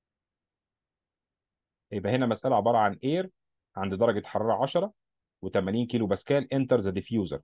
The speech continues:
بيخش الديفيوزر زي موضح في الرسم كده. هو في جيت انجن، في محرك طياره، steadily with a velocity of ميتين متر على الثانيه، بسرعه ميتين متر على الثانيه.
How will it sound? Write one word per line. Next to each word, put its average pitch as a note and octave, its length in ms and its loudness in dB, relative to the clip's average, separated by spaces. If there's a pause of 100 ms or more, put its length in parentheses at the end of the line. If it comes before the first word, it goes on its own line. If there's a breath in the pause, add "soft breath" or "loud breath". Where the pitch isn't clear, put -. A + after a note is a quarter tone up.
(120)
بيخش G#2+ 320 -2
الديفيوزر G#2 480 2
زي G#2 240 4
موضح G2 340 0
في - 80 -8
الرسم F#2+ 300 -2
كده. - 160 -8 (1000)
هو A#2+ 40 4
في A2 120 2
جيت C#3 280 2
انجن، E2+ 300 2 (100)
في F2+ 60 -2
محرك G2+ 440 0
طياره، C3+ 380 2 (180)
steadily B2 480 0
with C3 280 2
a F#2+ 100 -6
velocity A2 520 -4
of - 100 -10
ميتين G#2 360 -2
متر G#2+ 220 -2
على E2+ 140 0
الثانيه، D3+ 440 -2 (300)
بسرعه A2+ 380 2
ميتين G2+ 320 0
متر G#2 200 0
على F#2 200 2
الثانيه. C#2+ 540 -10